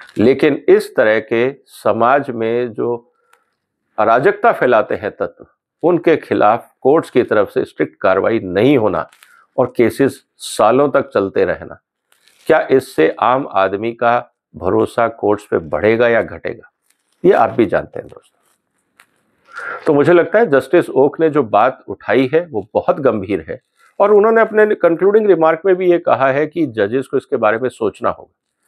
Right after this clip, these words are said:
और उन्होंने ये कहा कि मैं इसलिए इस बात को उठा रहा हूं कि इस पे समाज चिंतन शुरू करे, जुडिशरी चिंतन शुरू करे, पूरा लीगल फ्रेटर्निटी चिंतन शुरू करे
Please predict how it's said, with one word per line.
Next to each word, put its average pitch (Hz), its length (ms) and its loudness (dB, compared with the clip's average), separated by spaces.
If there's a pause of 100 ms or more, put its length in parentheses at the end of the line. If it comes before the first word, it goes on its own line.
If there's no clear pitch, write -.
(420)
और 160 100 4
उन्होंने 202 280 4
ये 196 140 6
कहा 190 340 2
कि 214 160 -6
मैं 180 240 -2 (100)
इसलिए 254 320 0
इस 190 160 0
बात 143 260 2
को 151 100 -2
उठा 127 240 -4
रहा 131 100 -2
हूं 170 80 -4
कि - 120 -14
इस - 220 -10
पे 180 180 -4
समाज 120 460 -2
चिंतन 135 460 -4
शुरू 135 260 -2
करे, 123 400 0 (360)
जुडिशरी 185 540 2
चिंतन 139 400 2
शुरू 131 260 2
करे, 127 280 2
पूरा 143 280 0
लीगल 135 420 2
फ्रेटर्निटी 135 560 -2
चिंतन 120 380 -4
शुरू 123 200 0
करे 127 320 -2